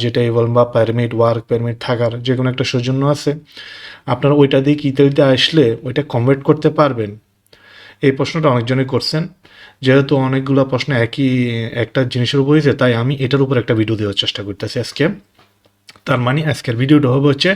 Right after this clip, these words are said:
আপনারা যদি অন্য দে-, একটা ইউরোপের দেশে থাকেন, ওই সেখানে সৌজন্য পেয়ে থাকেন বা ওয়ার্ক পারমিট বা ভিসা দিয়ে আইছেন, সেটা দিয়ে ইতালিতে আসলে সেটা কনভার্ট করতে পারবেন কি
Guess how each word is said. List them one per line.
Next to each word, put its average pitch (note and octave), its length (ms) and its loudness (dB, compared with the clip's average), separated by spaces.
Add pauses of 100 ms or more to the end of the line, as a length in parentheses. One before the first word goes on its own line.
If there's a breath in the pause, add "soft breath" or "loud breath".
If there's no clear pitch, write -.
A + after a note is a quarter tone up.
(600 loud breath)
আপনারা C#3+ 260 0 (100)
যদি C#3+ 140 4 (120)
অন্য C3 140 0 (120)
দে-, C#3 100 -10 (160)
একটা - 180 -2
ইউরোপের C#3 400 2
দেশে C#3 160 0 (100)
থাকেন, C#3+ 280 0 (100)
ওই B2 120 -4
সেখানে C3+ 420 0
সৌজন্য C#3 420 0
পেয়ে C3+ 260 2
থাকেন B2+ 260 0
বা B2+ 60 4
ওয়ার্ক B2+ 360 2
পারমিট B2 360 0
বা B2 80 0
ভিসা B2+ 280 -2
দিয়ে C3 220 0
আইছেন, C#3+ 260 -2 (460 loud breath)
সেটা D3 360 2
দিয়ে C3+ 180 2
ইতালিতে C#3 280 2 (100)
আসলে B2 240 -2 (360)
সেটা - 180 -2
কনভার্ট C3 420 -2
করতে - 180 -2
পারবেন A#2 320 -2 (100)
কি A#2+ 120 -6